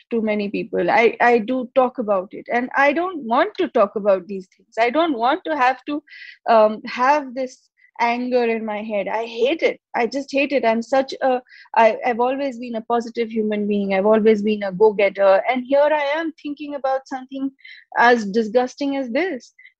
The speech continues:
And, uh, that's, that's irritating. You know, I, thankfully, I'm not, uh, depressed or I'm not upset. I'm just angry.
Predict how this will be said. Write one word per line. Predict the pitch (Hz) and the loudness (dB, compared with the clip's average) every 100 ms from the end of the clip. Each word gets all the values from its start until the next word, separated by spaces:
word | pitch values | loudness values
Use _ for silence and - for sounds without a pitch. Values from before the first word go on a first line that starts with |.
| - | 0
And, | 233 233 247 262 254 | 2 2 -2 -6 -2
uh, | 233 226 | 0 0
that's, | 214 285 - 302 | 0 0 -2 -2
that's | 277 320 - | -2 -2 -6
irritating. | 320 427 277 202 - - 247 | -6 -6 -6 -8 -8 -18 -16
You | - | -8
know, | 214 - | -8 -6
I, | 214 - - 214 | -8 -8 -10 -2
thankfully, | 226 240 269 349 349 381 | 0 2 0 0 -2 0
I'm | 349 320 | 0 2
not, | 302 330 - | 0 -2 -4
uh, | 233 214 208 | -4 -4 -2
depressed | 220 254 269 269 277 - | 0 4 4 4 2 -2
or | 226 226 | -6 -4
I'm | 226 | -4
not | 226 247 | -6 -6
upset. | 233 _ 254 254 | -8 _ -6 -4
I'm | 254 | -4
just | 330 - - | -4 -4 -2
angry. | 220 254 240 170 | 0 0 -4 -8